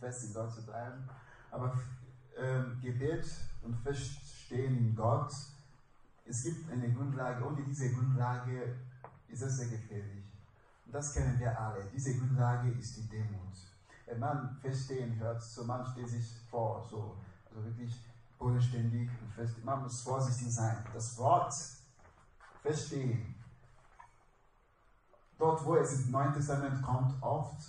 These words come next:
steht in der, es wird oft mit einer Mahnung zu Demut verbunden. Zum Beispiel erster Korinther zehn zwölf. Wer meint zu stehen, so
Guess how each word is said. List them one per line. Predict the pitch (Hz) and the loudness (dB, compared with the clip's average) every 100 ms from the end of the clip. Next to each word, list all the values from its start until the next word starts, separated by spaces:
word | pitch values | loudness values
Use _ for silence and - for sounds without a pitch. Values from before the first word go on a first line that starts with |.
| - - | -14 -14
steht | - 143 147 - | -4 -2 0 -2
in | 117 | 2
der, | 117 113 110 - - - | 4 4 2 -4 -12 -4
es | 123 123 | -2 0
wird | 120 - | 0 0
oft | 131 156 - 127 | 2 2 0 0
mit | 120 123 - | 2 2 0
einer | - 117 113 | 2 6 6
Mahnung | 113 135 135 143 | 6 6 4 4
zu | - - | 2 0
Demut | 113 113 113 | 4 6 6
verbunden. | - 95 98 - - - - - - - - - - | 4 -2 -2 -4 -8 -12 -16 -20 -20 -20 -20 -20 -20
Zum | - 110 | -8 2
Beispiel | 113 113 - 107 98 | 6 6 4 0 0
erster | 107 117 | -2 -2
Korinther | 113 98 101 107 110 104 | 0 0 0 0 -2 -4
zehn | - 117 110 | -2 2 2
zwölf. | 107 104 117 - - - - - - _ _ | 2 0 0 0 -6 -12 -18 -20 -20 _ _
Wer | 120 131 131 - - - - - - - - | -2 2 2 0 -8 -12 -18 -20 -20 -20 -14
meint | 110 110 117 123 123 - - - - - | -2 2 2 2 -2 -6 -10 -20 -20 -18
zu | - | -12
stehen, | 107 - 110 120 | -10 -6 0 0
so | 123 - - | 0 -4 -4